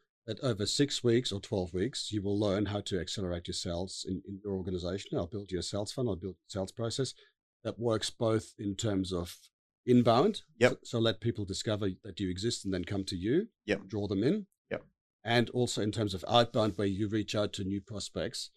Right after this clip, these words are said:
Speaker 2: Yep.
Speaker 1: to draw them into a meaningful customer conversation.
Speaker 2: Yeah, yeah, yeah.
Speaker 1: So that's a quite clearly defined product. Right?
Speaker 2: Mm.
Speaker 1: So I've, I've productized the service. So it's
Speaker 2: Yeah.
Speaker 1: a six-week or a twelve-week sales acceleration program. It's got a price attached to it, and you know what you're getting.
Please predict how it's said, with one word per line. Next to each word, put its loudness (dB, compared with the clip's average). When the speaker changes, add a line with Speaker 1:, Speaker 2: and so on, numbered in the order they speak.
Speaker 2:
Yep. 0
Speaker 1:
to -8
draw 0
them -2
into -2
a -2
meaningful -2
customer -10
conversation. -16
Speaker 2:
Yeah, -4
yeah, -6
yeah. -10
Speaker 1:
So 0
that's 4
a 0
quite 4
clearly 2
defined 0
product. 0
Right? 2
Speaker 2:
Mm. -16
Speaker 1:
So -2
I've, -10
I've -10
productized 2
the -8
service. 0
So -4
it's 0
Speaker 2:
Yeah. -4
Speaker 1:
a -4
six-week 0
or 2
a 0
twelve-week -2
sales -2
acceleration -6
program. 4
It's -4
got 0
a -2
price 2
attached -2
to 0
it, -2
and -2
you 0
know 0
what -8
you're -6
getting. -10